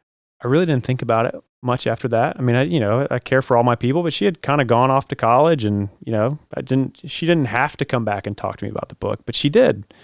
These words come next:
And I remember sitting out on my patio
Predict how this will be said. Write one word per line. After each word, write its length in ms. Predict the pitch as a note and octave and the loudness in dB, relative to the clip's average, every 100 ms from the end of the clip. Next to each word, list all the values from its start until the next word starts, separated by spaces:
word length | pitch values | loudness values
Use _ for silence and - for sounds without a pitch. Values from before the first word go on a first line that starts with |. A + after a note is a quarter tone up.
| - - - _ - | -20 -20 -20 _ -8
And 360 | - A#2 A2 A2+ | -2 0 0 0
I 60 | |
remember 380 | B2+ C#3+ E3 D3 | 0 0 0 -2
sitting 280 | - C3+ C#3+ | -2 -2 -2
out 120 | D3 | -4
on 80 | C#3+ | -4
my 100 | C#3 | -4
patio 560 | - C#3 C3 F2+ F2+ | -4 -4 -2 -4 -6